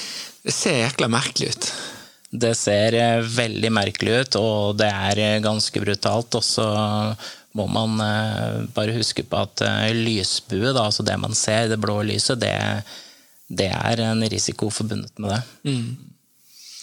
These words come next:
Speaker 1: Ja, husker han der, eh, Tesla, Nikola Tesla?
Speaker 2: Ja.
Speaker 1: Har du sett den der, eh, åh, hva heter det? Han går jo gjennom, eh,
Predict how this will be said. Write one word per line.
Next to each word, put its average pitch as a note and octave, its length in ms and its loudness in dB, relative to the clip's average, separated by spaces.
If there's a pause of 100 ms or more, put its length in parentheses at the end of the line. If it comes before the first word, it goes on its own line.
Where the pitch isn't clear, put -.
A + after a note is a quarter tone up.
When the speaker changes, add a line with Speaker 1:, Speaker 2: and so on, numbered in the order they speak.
(140)
Speaker 1:
Ja, B2+ 200 -2
husker C3 260 -2
han C3+ 140 0
der, A#2+ 100 0
eh, G#2+ 440 0 (360)
Tesla, B2+ 400 0 (160)
Nikola B2 420 -2
Tesla? - 480 -2
Speaker 2:
Ja. B2+ 280 2
Speaker 1:
Har C3+ 160 -2
du B2 60 0
sett D3+ 200 0
den C3+ 160 2
der, A#2+ 220 2
eh, A2 920 2
åh, - 200 -2
hva - 180 0
heter D3 260 0
det? A#2+ 200 0
Han D3 420 2
går D3+ 460 2
jo B2 160 4
gjennom, B2 640 2
eh, G#2+ 640 0